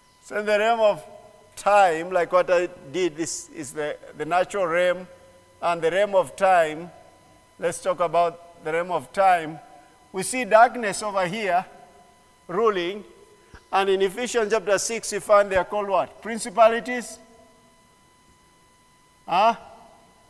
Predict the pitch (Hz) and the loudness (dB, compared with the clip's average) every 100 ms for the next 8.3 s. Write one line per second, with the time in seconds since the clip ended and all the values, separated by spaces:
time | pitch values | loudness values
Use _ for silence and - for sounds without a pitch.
0 | _ _ _ _ _ - 202 233 240 240 | _ _ _ _ _ 2 6 8 8 8
1 | 240 175 - - - - - _ - _ | 6 -2 -14 -18 -20 -20 -20 _ -20 _
2 | _ _ _ _ _ _ - 214 233 240 | _ _ _ _ _ _ -14 -8 -6 -2
3 | 240 233 240 226 - - 185 233 233 208 | -2 0 0 0 -6 -12 -6 2 4 4
4 | 220 185 226 233 233 233 220 - - - | -2 6 8 8 4 -4 -4 -8 -18 -20
5 | - - 196 208 233 196 214 214 - - | -20 -4 0 2 2 4 4 4 -8 -4
6 | 240 214 262 339 320 254 220 - 240 240 | 0 4 6 6 4 -2 -2 2 0 2
7 | 233 220 226 226 226 - 240 214 226 220 | 2 4 4 2 -2 -4 2 2 2 -6
8 | 262 262 | -4 -4